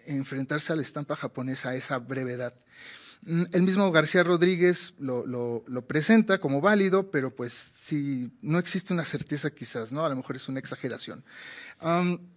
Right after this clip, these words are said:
también lo que planteo en este trabajo, que espero más adelante se publique,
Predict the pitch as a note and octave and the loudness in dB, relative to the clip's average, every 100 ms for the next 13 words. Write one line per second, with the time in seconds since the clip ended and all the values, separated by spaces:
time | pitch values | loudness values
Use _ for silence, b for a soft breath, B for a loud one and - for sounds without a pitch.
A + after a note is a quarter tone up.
0 | _ _ _ _ - D3 F3+ G3 G3 E3+ | _ _ _ _ -6 2 6 8 8 6
1 | D3 C3+ - C#3 C#3 D#3 E3 F3+ E3+ F3 | 4 0 2 2 4 6 4 4 2 4
2 | D#3+ D3+ E3 D3+ A#2+ A2+ A2 G#2 G#2+ - | 4 4 0 -2 -6 -8 -10 -12 -12 -12
3 | - B2+ B2 B2+ - B2 B2 A#2+ B2 - | -10 -6 -4 -4 -4 -4 -4 -4 -6 -8
4 | A#2+ C#3 D3+ D3 C#3+ D#3 F#3+ | -4 -2 0 0 2 0 0